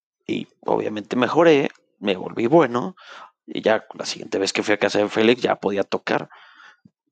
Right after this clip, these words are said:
Que de hecho a la fecha nunca pude, em, o sea, nunca pasó de la dificultad de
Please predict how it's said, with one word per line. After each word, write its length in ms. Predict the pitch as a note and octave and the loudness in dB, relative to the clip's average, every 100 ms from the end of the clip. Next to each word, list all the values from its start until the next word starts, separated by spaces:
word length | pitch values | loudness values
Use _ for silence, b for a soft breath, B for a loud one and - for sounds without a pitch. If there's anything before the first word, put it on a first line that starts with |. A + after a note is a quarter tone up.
| _ _ - | _ _ -2
Que 100 | F3 | 2
de 60 | |
hecho 160 | G3+ G3+ | 4 4
a 40 | |
la 100 | B2 | 4
fecha 600 | A2 C3 - D#3 D3 - _ _ _ _ _ _ - | 4 2 4 2 2 -2 _ _ _ _ _ _ -8
nunca 400 | B2+ B2+ B2+ A#2 | -2 0 0 0
pude, 580 | A2+ A2+ G#2+ D2+ - - - B B B B - _ _ _ _ _ - - | 2 4 4 2 -6 -12 -20 B B B B -20 _ _ _ _ _ -20 -4
em, 460 | G2 G2 F#2+ F2+ - | 2 2 2 -4 -16
o 1000 | - - - _ - - - - - - | -20 -20 -20 _ -18 -18 -20 -20 -18 -4
sea, 220 | - G#2 | 0 0
nunca 280 | A#2+ A#2+ - | 2 2 2
pasó 300 | - G#2 A2+ | 0 0 2
de 80 | G#2 | 2
la 100 | G2+ | 2
dificultad 760 | G2+ - - F#2+ - - G#2 - | 2 0 -4 -4 -2 2 2 0
de 360 | G#2 - - | -4 -4 -6